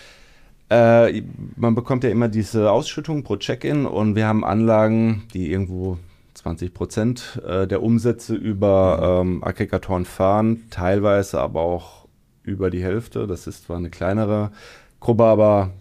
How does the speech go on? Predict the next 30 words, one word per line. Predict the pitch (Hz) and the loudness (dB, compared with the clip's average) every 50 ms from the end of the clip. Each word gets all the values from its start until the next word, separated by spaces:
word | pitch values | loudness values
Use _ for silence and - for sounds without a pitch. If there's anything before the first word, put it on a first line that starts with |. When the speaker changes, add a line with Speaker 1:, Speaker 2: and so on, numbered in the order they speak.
| - _ _ | -20 _ _
Speaker 1:
mehr | 110 98 101 101 | -6 -2 -2 -2
als | 101 95 - | -2 -2 -4
die | - 92 | -6 -4
Hälfte, | 95 90 90 - - 92 87 | -4 -4 -6 -6 -8 -8 -4
die | 92 92 90 90 | -4 -4 -2 -2
eben, | 85 - - 87 95 92 90 87 87 87 _ _ _ _ _ - - _ _ _ _ _ _ _ _ _ | -4 -4 -4 -4 -4 -4 -6 -8 -10 -12 _ _ _ _ _ -20 -20 _ _ _ _ _ _ _ _ _
äh, | - - 87 92 92 90 90 87 87 87 85 85 - - _ _ - | -4 0 2 4 4 4 4 2 2 0 -2 -4 -6 -10 _ _ -12
quasi | - 113 110 107 101 90 110 110 107 107 - - - _ | -2 2 2 2 4 4 2 2 2 2 0 -4 -8 _
davon | 120 - 101 98 98 - 113 101 95 | -4 0 2 2 2 0 -2 -4 -4
existiert, | 95 - 95 - - - 98 - | -4 -6 -10 -14 -6 -6 -6 -4
weil | 82 80 - | -4 -6 -4
Umsätze | 71 85 85 78 67 - - - 87 85 82 | -4 -8 -6 -6 -8 -8 -4 -4 -4 -4 -4
von | - - 78 80 - | -8 -6 -6 -6 -6
Aggregatoren | - - - 85 - 78 78 - - 64 62 | -8 -8 -10 -8 -8 -8 -8 -8 -10 -12 -10
kommen. | - - 69 58 - - - - - - - - - - - - - - | -10 -12 -12 -12 -12 -16 -20 -20 -20 -20 -20 -20 -20 -20 -18 -18 -8 -2
Wie | 107 110 | -2 0
siehst | 104 113 113 113 - | 2 2 0 0 0
du | 107 | -2
es, | 95 - | -2 0
Fabian? | - 92 92 92 95 98 104 | 0 0 2 2 2 2 2
Ist | 110 - - | -2 -2 0
das | 127 117 - - - | -2 -2 -2 -2 -2
noch | 117 113 107 101 - | 0 0 0 -2 -4
ein | - - 90 101 104 104 101 101 98 - - _ _ - | -4 0 0 2 2 2 0 -2 -4 -8 -12 _ _ -4
Add-on-Modell | 92 98 - - - 113 143 180 214 208 190 - 147 139 143 143 147 139 | -4 -4 -4 -2 -4 -2 -2 -2 -4 -6 -4 -6 -4 -2 0 0 2 2
oder | 120 107 113 | 2 0 0
ist | 104 98 | -2 -4
es | 104 95 - | -6 -8 -6
schon | - 104 98 95 98 | -4 -4 -2 0 0
eine | 95 92 92 90 92 95 | 0 0 0 -2 -4 -4